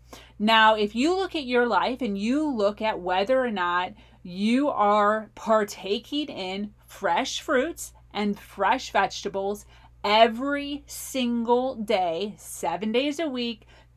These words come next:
three hundred and sixty-five days a year, I feel as if there are a large amount of people that would not be able to say they do that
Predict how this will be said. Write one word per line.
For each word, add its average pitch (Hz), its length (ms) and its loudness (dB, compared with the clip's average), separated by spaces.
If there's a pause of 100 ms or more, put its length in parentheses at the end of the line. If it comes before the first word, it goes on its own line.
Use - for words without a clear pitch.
three 185 280 -6
hundred 262 340 0
and 294 140 -2
sixty-five 285 680 -2
days 277 280 -4
a 330 60 -6
year, 202 380 -2 (240)
I 214 160 2
feel 247 440 2
as 302 200 4
if 285 260 2 (320)
there 214 100 4
are 190 220 4
a 175 100 0
large 214 720 6
amount 294 300 0
of 302 140 -10
people 226 420 -4
that 202 220 -2
would 196 680 2
not 214 640 4
be 269 320 -8
able 208 520 0
to 208 260 -10
say 190 680 0
they 185 260 -4
do 208 340 -6
that 180 320 0